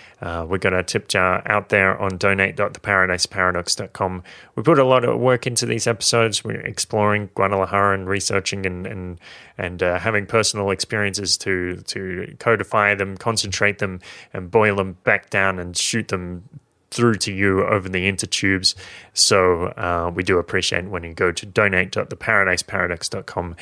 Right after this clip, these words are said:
and, uh, show a little token of appreciation. And, uh, you can also go, when you're on the paradise paradox dot com, you see at the top, it's got, uh,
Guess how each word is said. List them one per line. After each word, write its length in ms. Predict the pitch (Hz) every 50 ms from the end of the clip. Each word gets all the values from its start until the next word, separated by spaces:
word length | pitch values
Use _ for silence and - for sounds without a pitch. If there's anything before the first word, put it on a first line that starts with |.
| - - - - - - - -
and, 340 | - 104 92 92 87 85 80 80
uh, 260 | 85 82 80 82 82
show 280 | 82 - - 95 87
a 40 | 85
little 280 | 82 82 87 80 82 80
token 380 | - - - 101 92 - 87
of 80 | 87 82
appreciation. 720 | 85 - - 101 90 - - 92 87 87 - - 92 87 85 - - - - - - - - _ _ - - _ _ _
And, 340 | - 107 98 92 92 90 87 101
uh, 220 | 90 87 87 87
you 200 | 87 92 95 95
can 140 | - 117 117
also 320 | 117 107 - - 101 98
go, 340 | 92 101 98 92 90 90 - _ _ _ _ _ _ _ _ _ _ _ - _ _
when 180 | - 123 117 113
you're 140 | 107 104
on 80 | 104 104
the 80 | 98 92
paradise 420 | - 123 110 107 104 104 101 -
paradox 420 | - - 110 101 101 98 98 - -
dot 140 | - - -
com, 200 | - 110 98 95
you 80 | 95 90
see 180 | - - 107
at 120 | 98 - -
the 80 | -
top, 320 | - - - 101 92 - - - - - - - - - _
it's 200 | - 107 - -
got, 320 | - - 113 98 92 87 87
uh, 300 | 87 87 87 90 87